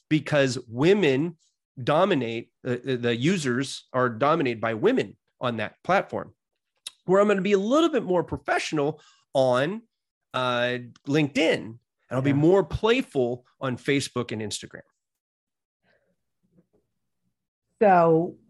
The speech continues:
Speaker 2: the takeaway I'm getting from this is that, uh, there's a couple of them.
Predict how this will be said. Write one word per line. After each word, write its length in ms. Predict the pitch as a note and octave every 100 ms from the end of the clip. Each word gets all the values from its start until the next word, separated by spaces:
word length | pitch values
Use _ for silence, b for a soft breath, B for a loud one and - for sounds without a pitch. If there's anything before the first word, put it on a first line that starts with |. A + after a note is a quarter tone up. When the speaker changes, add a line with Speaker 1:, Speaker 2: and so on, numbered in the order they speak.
| C#3+
Speaker 2:
the 160 | D#3
takeaway 600 | C#3 - B3 B3 F#3 E3 D#3
I'm 160 | D#3+
getting 280 | D3+ C#3+ C#3+
from 180 | C#3 C#3
this 220 | C3+ C3+ -
is 520 | F3 D#3 C3+ C3 C3+ - _ _ -
that, 560 | D3 D3 C#3 C3+ C#3 - _ _ _ _ _ _ _ _ _ _ F#3+
uh, 280 | D#3+ - D3+
there's 220 | D3 B2+
a 40 |
couple 320 | - F#3+ D3
of 120 | B2 B2
them. 260 | C#3+ F#3+